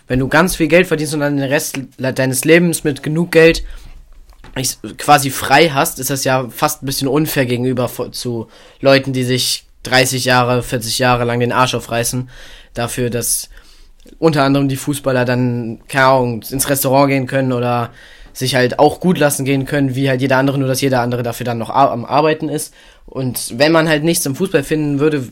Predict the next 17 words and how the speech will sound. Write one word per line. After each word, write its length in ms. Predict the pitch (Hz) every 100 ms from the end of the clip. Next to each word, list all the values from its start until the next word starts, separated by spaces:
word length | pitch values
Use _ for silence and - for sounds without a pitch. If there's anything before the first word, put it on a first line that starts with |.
| -
würde 240 | 127 156
es 140 | 156 -
auch 200 | 127 -
woanders 280 | 143 147
was 120 | 135 -
geben. 180 | 139
Es 100 | 139
gibt 160 | - 160
auch 160 | 180 165
ein 100 | 135
paar 220 | 147 143
intelligente 560 | 139 131 131 135 147
Fußballer, 580 | 139 160 - 147 143 139 - - - - -
die 420 | 123 127 127 120 -
auch 180 | 127 -
nach 460 | 113 135 135 135 -
ihrer 480 | 135 123 123 113